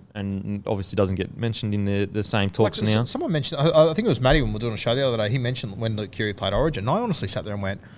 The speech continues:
Speaker 2: "I completely forgot that that happened." It seems like so long ago and such a
Speaker 1: Yeah.
Speaker 2: distant memory. I almost forgot it happened.
Speaker 1: Yeah, it's interesting to see what Keary's gonna do moving forward. Um, he's, he's another guy that, you know, he's earned his stripes so much.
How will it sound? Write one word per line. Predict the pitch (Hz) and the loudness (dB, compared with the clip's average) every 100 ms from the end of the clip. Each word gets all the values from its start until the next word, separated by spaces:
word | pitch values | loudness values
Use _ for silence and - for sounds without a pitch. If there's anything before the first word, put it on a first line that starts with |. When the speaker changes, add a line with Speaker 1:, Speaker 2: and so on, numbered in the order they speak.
| - - - - _ | -20 -20 -20 -20 _
Speaker 2:
"I | 156 | -4
completely | 175 - 90 - - - 180 156 | -4 -6 -8 -10 -2 0 0 0
forgot | - 135 127 - | -2 -2 -2 -2
that | 117 | -2
that | 110 107 | -2 -2
happened." | 104 - 69 - - - _ _ _ _ _ - | -6 -14 -16 -18 -20 -20 _ _ _ _ _ -6
It | 131 | -2
seems | - 147 131 | 4 4 4
like | 123 117 | 0 0
so | - - 139 156 | -4 0 2 2
long | 127 117 | 0 -4
ago | 117 110 101 | -6 -6 -6
and | 107 | -2
such | 104 98 | 2 2
a | |
Speaker 1:
Yeah. | 87 90 | 0 -4
Speaker 2:
distant | 127 - 113 | -6 -6 -8
memory. | 107 110 107 95 104 | -4 -2 -2 -4 -4
I | 110 | 0
almost | 143 151 - | 2 2 0
forgot | 110 101 | -2 -2
it | |
happened. | - 117 - - - - - - - - - - - - | -6 -8 -10 -16 -18 -20 -20 -20 -20 -20 -20 -20 -20 0
Speaker 1:
Yeah, | 190 180 | 4 6
it's | 196 202 | 6 4
interesting | 170 - 139 | 4 4 2
to | 107 | 2
see | - | 4
what | 113 113 | 4 4
Keary's | 113 107 104 | 4 4 4
gonna | 104 | 2
do | 98 101 98 95 92 - | 2 4 4 4 -2 -2
moving | 113 110 104 | 4 6 4
forward. | 92 104 113 175 - _ - | 2 4 4 4 -2 _ -12
Um, | 101 104 101 95 90 - - _ _ _ _ _ _ _ _ | -2 2 4 2 -2 -8 -20 _ _ _ _ _ _ _ _
he's, | 160 175 | 2 2
he's | 165 151 160 | 4 2 2
another | 135 151 | 2 2
guy | 131 104 | 4 4
that, | 98 101 - | 4 0 0
you | 104 | 0
know, | |
he's | 95 107 | 0 0
earned | 123 131 | 2 2
his | 123 | 0
stripes | - - 107 - | -4 0 2 2
so | 110 | 0
much. | 104 107 - - | 0 0 -4 -8